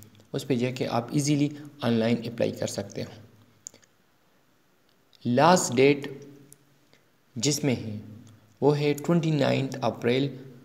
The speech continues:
twenty twenty, five P M on Wednesday। तो आपने इससे पहले, पहले अपनी सीवी और अपनी पासपोर्ट size recent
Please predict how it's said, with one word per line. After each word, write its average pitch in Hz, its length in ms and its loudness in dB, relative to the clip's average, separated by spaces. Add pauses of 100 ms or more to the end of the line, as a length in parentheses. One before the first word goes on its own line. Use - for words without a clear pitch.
(200)
twenty 143 380 2
twenty, - 480 -4 (960)
five 156 260 4
P 151 240 -2
M 156 200 0 (360)
on 117 60 2
Wednesday। 120 480 -2 (2000)
तो - 60 -8
आपने 131 320 0
इससे 135 520 0 (380)
पहले, 135 280 0
पहले 127 400 -4 (760)
अपनी 139 300 0
सीवी 147 460 0 (1900)
और 123 580 4 (520)
अपनी 147 220 0
पासपोर्ट 131 480 2
size 123 260 0
recent 143 460 -2